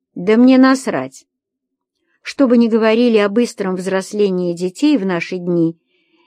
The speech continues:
я содрогаюсь, слыша эти слова от десятилетнего ребенка.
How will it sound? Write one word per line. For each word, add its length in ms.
я 300
содрогаюсь, 960
слыша 440
эти 180
слова 500
от 160
десятилетнего 760
ребенка. 640